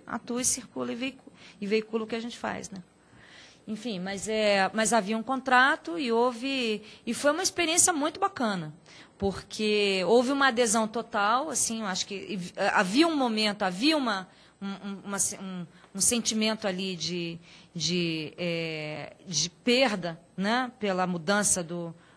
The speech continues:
do, do processo. Vários fotógrafos vieram pa-, participar porque era uma espécie de, de lamento ou de último suspiro da fotografia analógica. Vie-, vários vieram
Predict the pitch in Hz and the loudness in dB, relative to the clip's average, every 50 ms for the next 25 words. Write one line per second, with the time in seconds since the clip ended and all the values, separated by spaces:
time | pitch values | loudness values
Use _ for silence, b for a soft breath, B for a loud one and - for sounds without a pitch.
0 | B B - 147 170 170 170 170 165 165 165 165 165 165 160 156 - 175 - - | B B -10 -6 -2 -2 -2 -2 -2 -4 -4 -6 -6 -8 -10 -12 -12 -12 -8 -4
1 | 185 175 170 - - 196 202 220 247 247 - - 180 196 247 339 359 247 - - | -2 2 2 2 2 4 4 4 4 2 0 0 4 6 6 6 6 4 0 -2
2 | 233 214 - 220 208 202 190 - - 175 185 208 208 202 202 196 - 196 185 - | -2 -2 0 0 0 0 0 -4 -6 -4 -2 0 0 0 -2 -4 -4 -4 -6 -4
3 | - - 220 202 - - 220 190 - 196 180 180 B B B B B B B B | -4 -6 -6 -4 -4 -6 -6 -4 -2 -2 -2 -2 B B B B B B B B
4 | B B - 233 220 175 - - - - 233 214 208 208 196 - - 190 196 196 | B B -6 -4 -4 -4 -8 -12 -12 -8 -6 -4 -2 -2 -2 -2 -2 0 0 0
5 | 202 202 196 190 - - - 208 196 180 - 185 175 147 - 180 185 175 165 160 | -2 -2 -2 -4 -4 -4 -2 -2 0 0 0 0 -2 -6 -8 -8 -6 -6 -8 -8
6 | 160 160 151 b b b b b b b 151 139 165 175 185 180 - - - 202 | -10 -14 -16 b b b b b b b -8 -6 -6 -4 -4 -6 -6 -4 0 2
7 | 202 202 196 202 208 214 226 233 240 226 214 214 - - 170 160 151 160 170 160 | 2 2 2 2 2 2 2 2 2 2 0 -4 -6 -10 -10 -8 -8 -8 -8 -8
8 | 151 160 180 190 226 269 262 - - - 226 214 202 - - 175 - - - - | -8 -6 -4 -4 -4 -4 -4 -2 -2 -2 -2 -2 -2 -2 0 0 -2 -4 -4 -4
9 | 233 247 269 254 220 185 175 175 170 - B B B B B - 175 190 185 - | -4 -2 0 0 0 0 -2 -6 -8 -12 B B B B B -8 -6 -6 -6 -6
10 | - 185 180 185 175 180 208 185 180 175 170 165 170 175 185 202 233 247 247 - | -6 -6 -4 -4 -4 -6 -6 -8 -6 -6 -6 -4 -4 -2 -2 -2 -4 -4 -6 -8
11 | - 294 302 302 b b b b b b b b b b - 160 180 196 147 165 | -8 -10 -16 -16 b b b b b b b b b b -10 -6 -4 -4 -4 0
12 | 190 196 196 208 214 180 165 175 185 180 190 190 | 2 2 2 2 2 -2 -4 -4 -4 -6 -6 -6